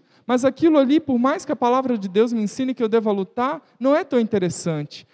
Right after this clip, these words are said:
Afinal, alguém já comprou essa causa, então deixa que eles lutem. Quantas vezes a igreja não tem olhado para o que Cristo lutou e tem olhado simplesmente para o que te incomoda, para o que te afeta,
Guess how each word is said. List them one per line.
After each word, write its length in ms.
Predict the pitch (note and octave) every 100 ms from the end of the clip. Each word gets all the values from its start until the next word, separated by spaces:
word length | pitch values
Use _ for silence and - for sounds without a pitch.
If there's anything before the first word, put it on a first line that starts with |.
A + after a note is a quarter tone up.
| _
Afinal, 420 | F#3 A#3 A#3 C4
alguém 260 | C#4 A#3+ C#4
já 140 | C#4
comprou 420 | C#4 C4 A3+ B3
essa 240 | C4+ - C4+
causa, 540 | - A3 B3 A#3 F#3
então 260 | F3+ A#3+ B3
deixa 320 | B3+ D4 B3+
que 120 | C4
eles 240 | A#3+ G#3+ E3+
lutem. 500 | G3 G#3+ - C#3 C3+ _ _ _ _ _ _ _ _ _
Quantas 320 | C4 C#4+ A#3
vezes 200 | A#3+ A3
a 80 | G#3
igreja 480 | E3+ E3+ E3+ D#3+ E3+
não 220 | A#3 C#4+
tem 160 | B3
olhado 440 | A#3 F#3+ E3+ E3+ E3+
para 220 | - F3+
o 60 | F3
que 140 | F3+
Cristo 440 | - A3 C#4 -
lutou 560 | G3 E3+ - F#3 G3 G#3+ - -
e 80 |
tem 160 | F3 G#3
olhado 380 | G3+ G3 G#3 G3+
simplesmente 640 | - C4 C4 G3 G#3+ A#3
para 120 | - G#3
o 20 |
que 100 | G#3
te 120 | G#3+
incomoda, 680 | G3+ F#3 D#3+ F3+ A3+ G#3 G3+
para 140 | -
o 40 |
que 100 | F#3+
te 120 | F#3 E3
afeta, 680 | - F#3+ G3+ A3 - G#3+